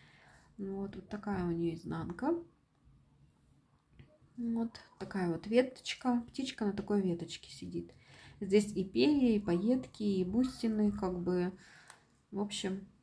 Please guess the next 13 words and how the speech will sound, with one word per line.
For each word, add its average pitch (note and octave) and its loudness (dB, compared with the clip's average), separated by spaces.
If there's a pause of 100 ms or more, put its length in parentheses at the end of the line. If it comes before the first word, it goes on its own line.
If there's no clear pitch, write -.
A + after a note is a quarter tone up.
(140)
вот F#3+ -10
такая G3+ 0
вот E3+ 2
работа. A3 2
Клюв C4 2 (100)
тоже A#3 2
я G3+ 2
сама G3+ 2
делала F#3 2
из E3+ 4
ниток. A#3+ -2 (640)
В - -12
общем, F#3+ -10